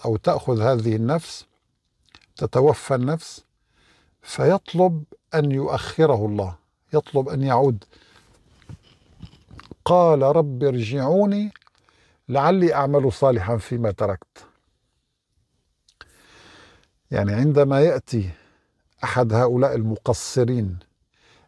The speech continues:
يأتيهم الموت فجأة، ماذا يقول؟ "قال رب ارجعوني".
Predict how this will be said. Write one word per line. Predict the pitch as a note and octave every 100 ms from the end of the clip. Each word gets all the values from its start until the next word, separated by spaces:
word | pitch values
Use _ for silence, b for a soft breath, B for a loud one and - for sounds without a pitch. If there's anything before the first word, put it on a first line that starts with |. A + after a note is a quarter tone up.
| b
يأتيهم | - - D3+ C#3 C3
الموت | B2 C3 C#3+ -
فجأة، | - C3+ C#3+ D#3+ F#3 - _ _ _ _ _ _ _ _ _ _ _ -
ماذا | B2 B2 A#2 G#2+
يقول؟ | G#2 - B2+ C#3+ - b b b b b _
"قال | - F#3+
رب | E3+ E3 C3+
ارجعوني". | C3+ G#2+ A#2 G#2+ F#2+